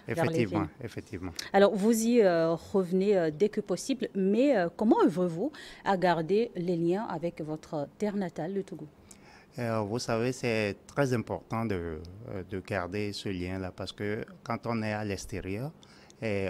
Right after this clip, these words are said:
Speaker 2: on est coupé de beaucoup de, de choses ou bien des habitudes qui sont, euh, au pays. Et c'est très important de garder ce lien parce qu'on ne peut pas évoluer à l'extérieur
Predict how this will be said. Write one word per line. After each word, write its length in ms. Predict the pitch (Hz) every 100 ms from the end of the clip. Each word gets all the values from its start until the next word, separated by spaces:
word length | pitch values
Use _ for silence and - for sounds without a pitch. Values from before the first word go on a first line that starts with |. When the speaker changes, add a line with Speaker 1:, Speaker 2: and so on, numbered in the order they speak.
| -
Speaker 2:
on 120 | 113
est 140 | 110 -
coupé 320 | 104 - 117
de 320 | 104 95 90 85
beaucoup 240 | 95 -
de, 320 | 107 101 92 90 90 92 -
de 80 | 90
choses 420 | - 123 131 123
ou 120 | 110
bien 140 | 95
des 200 | 90 95
habitudes 640 | 92 85 - 117 110 104 90
qui 100 | 110
sont, 280 | - 104 90 - - - - - -
euh, 140 | 107 98
au 120 | 110
pays. 360 | - 90 123 - - - - -
Et 240 | 110 98 85
c'est 180 | 98
très 240 | - 117 101
important 580 | 98 90 82 - 113 131 135 127
de 80 | 95
garder 400 | 98 87 85 95
ce 140 | -
lien 320 | 92 87 104 151 - -
parce 160 | 87
qu'on 560 | - 113 113 117 - 113
ne 60 | 95 -
peut 280 | 123 123 131 -
pas 240 | - 127 127 -
évoluer 460 | 98 98 98 110
à 80 | 110
l'extérieur 720 | 107 - - 87 95 120 170